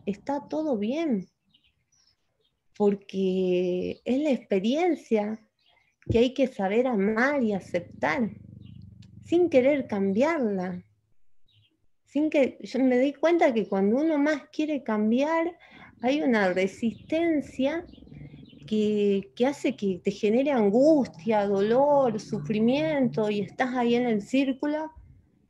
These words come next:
que la única manera es, es sentir eso, decir, "Bueno, ya,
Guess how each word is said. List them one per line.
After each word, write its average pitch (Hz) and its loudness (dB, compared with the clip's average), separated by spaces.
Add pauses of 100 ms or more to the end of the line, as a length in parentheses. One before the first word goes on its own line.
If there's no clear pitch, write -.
(300)
que 233 0
la 226 4
única 277 0
manera 254 2
es, 269 0 (380)
es 262 -2
sentir 220 2
eso, 220 0 (220)
decir, 214 -6
"Bueno, 294 0
ya, 247 -2